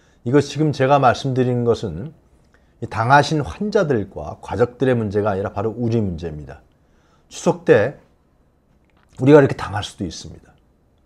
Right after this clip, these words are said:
추석 때 많은 분들이 귀향을 하고 귀경을 할 텐데 교통사고 크게 나면 정말 큰일입니다.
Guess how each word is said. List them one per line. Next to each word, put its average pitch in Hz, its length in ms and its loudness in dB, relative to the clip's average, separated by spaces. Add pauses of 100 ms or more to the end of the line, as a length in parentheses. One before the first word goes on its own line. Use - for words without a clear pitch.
(260)
추석 - 280 0
때 147 100 6
많은 123 340 4
분들이 123 520 0
귀향을 110 460 0
하고 101 320 -2
귀경을 107 400 -2
할 92 140 -6
텐데 76 400 -14 (1800)
교통사고 143 600 2
크게 - 240 0
나면 131 260 0
정말 107 360 -4
큰일입니다. 90 600 -10